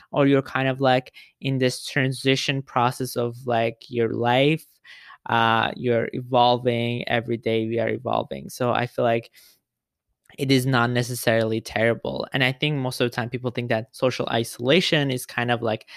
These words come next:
just being alone by yourself. It's not. You could be social isolating with your family. That's totally cool. I just think that, like, but when it goes, like, a bigger circle, I kind of feel weird to it because I'm just like, I,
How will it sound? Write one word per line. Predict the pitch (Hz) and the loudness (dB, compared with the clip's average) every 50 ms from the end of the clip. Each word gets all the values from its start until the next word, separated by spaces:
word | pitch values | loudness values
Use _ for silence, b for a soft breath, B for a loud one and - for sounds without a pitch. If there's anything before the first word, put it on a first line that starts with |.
| B B B B B _ _ - - | B B B B B _ _ -8 -2
just | - 123 - - - | -2 -2 -2 0 -2
being | 131 123 120 - | -2 0 0 0
alone | 117 117 117 120 127 | 0 2 2 0 2
by | 123 117 | 0 0
yourself. | 113 113 113 110 - - 107 120 139 - | 0 0 -2 -2 0 0 2 2 2 0
It's | - 131 - - | -4 -6 -4 -2
not. | 139 127 110 - - - - | 0 2 2 2 0 -2 -2
You | 165 170 | -2 2
could | - 220 | 2 2
be | 220 277 | 2 2
social | 269 - 202 180 - - 165 143 | 2 4 4 4 4 2 -2 0
isolating | - 113 123 - - 127 127 127 135 139 156 165 170 156 135 | 0 -2 -2 0 0 2 2 2 2 2 0 0 -2 -4 -4
with | - 127 117 | -4 -2 0
your | 120 117 110 | 0 0 0
family. | - - 117 - - - - - - 151 _ | 0 -4 -6 -6 -6 -8 -12 -12 -12 -8 _
That's | - 135 127 - | 0 0 0 0
totally | - 151 135 117 | 2 2 2 2
cool. | 110 - - - - - 131 _ B B B B B B B - | 2 -2 -4 -6 -4 -6 -8 _ B B B B B B B -2
I | - 156 | -2 0
just | 160 165 175 - | 0 0 -2 -2
think | - 202 190 175 | -2 -2 0 2
that, | 170 165 | 4 4
like, | 156 143 143 143 - - B B B _ _ _ _ _ _ _ _ _ _ - 139 - | 6 4 2 0 -2 -12 B B B _ _ _ _ _ _ _ _ _ _ -14 -4 2
but | 151 147 143 131 139 | 4 4 4 4 4
when | 147 143 147 | 2 2 0
it | 143 | 0
goes, | - - 151 156 - | 0 0 0 2 2
like, | 175 156 - | 0 0 0
a | 135 123 120 _ _ _ _ | 0 -4 -4 _ _ _ _
bigger | - 123 113 - 131 131 | 0 0 2 2 2 0
circle, | 143 - - 185 180 185 185 - 220 214 214 226 226 - - | 0 0 2 2 2 2 2 0 0 0 2 0 0 -2 -2
I | 135 135 | -4 -4
kind | - - 139 131 131 | -4 -4 -4 -2 -2
of | 127 | -4
feel | - - - 127 117 | -6 -4 -2 -2 -2
weird | 110 117 117 113 110 107 117 - - - | -2 -4 -6 -6 -6 -6 -8 -10 -12 -12
to | - - | -12 -10
it | - - - - _ - | -8 -8 -10 -12 _ -8
because | - 127 - 131 117 - | -8 -6 -6 -6 -4 -4
I'm | 117 117 113 | -4 -4 -4
just | - 117 - - | -8 -10 -8 -6
like, | 120 113 - _ B B B B B B _ - | -8 -8 -8 _ B B B B B B _ -2
I, | 117 120 123 123 127 123 123 | 0 0 2 2 2 0 -2